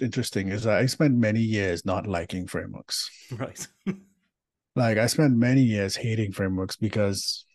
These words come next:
Speaker 1: I felt like frameworks oversimplify very complex issues.
Speaker 2: Right.
Speaker 1: And that, um, here's the bottom line. Every single framework, including mine,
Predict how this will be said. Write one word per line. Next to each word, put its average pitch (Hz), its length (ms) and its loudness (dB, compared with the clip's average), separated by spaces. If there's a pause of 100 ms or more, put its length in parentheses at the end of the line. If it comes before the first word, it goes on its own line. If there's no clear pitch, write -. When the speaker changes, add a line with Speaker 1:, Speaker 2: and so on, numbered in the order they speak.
(280)
Speaker 1:
I 135 100 2
felt 147 280 2
like 139 360 2 (960)
frameworks 143 540 4
oversimplify 110 880 0
very 98 220 0
complex 95 440 -4
issues. 107 680 -2 (120)
Speaker 2:
Right. 95 200 -10 (300)
Speaker 1:
And 101 240 0
that, 95 180 2 (400)
um, 92 560 -2 (1400)
here's 165 140 6
the 175 80 8
bottom 113 240 4
line. 90 280 0
Every 147 300 8
single 135 260 4
framework, 113 440 0
including 113 420 0
mine, 110 360 0